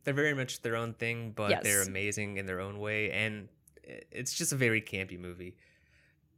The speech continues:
Speaker 1: I, I definitely
Speaker 2: Pun five thousand percent
Speaker 1: Yes.
Speaker 2: intended.
Speaker 1: All right, so percentages on that.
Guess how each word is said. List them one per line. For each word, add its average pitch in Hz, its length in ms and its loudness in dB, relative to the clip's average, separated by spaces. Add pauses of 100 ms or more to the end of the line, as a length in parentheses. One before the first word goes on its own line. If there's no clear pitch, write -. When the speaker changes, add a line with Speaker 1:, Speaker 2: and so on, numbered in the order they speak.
(240)
Speaker 1:
I, 98 280 4
I 107 40 2
definitely 104 300 2
Speaker 2:
Pun 226 540 6
five 196 440 10
thousand 165 400 2
percent - 320 0
Speaker 1:
Yes. - 160 -2
Speaker 2:
intended. - 320 -2 (300)
Speaker 1:
All 113 80 4
right, - 160 -4
so 127 340 6 (500)
percentages 143 520 4
on 107 100 2
that. 107 240 0